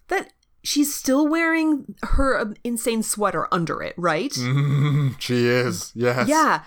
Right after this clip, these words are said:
Speaker 1: So she is dying of heat. <laughs>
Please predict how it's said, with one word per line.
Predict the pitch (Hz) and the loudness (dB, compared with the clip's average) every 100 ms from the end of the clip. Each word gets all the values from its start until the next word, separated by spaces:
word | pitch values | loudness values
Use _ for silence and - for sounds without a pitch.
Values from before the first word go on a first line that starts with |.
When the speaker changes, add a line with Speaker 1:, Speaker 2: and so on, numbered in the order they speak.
| - | -8
Speaker 1:
So | - 311 | 0 0
she | - - 269 330 415 427 | 0 -2 0 2 2 0
is | - 202 156 - _ - - | -2 -2 -4 -12 _ -20 -6
dying | 180 156 160 156 156 | -4 -2 0 0 0
of | 151 147 | -2 -6
heat. | - - - - - - | -8 -14 -14 -8 -8 -4
<laughs> | 330 - - - - | -2 -2 -4 -18 -4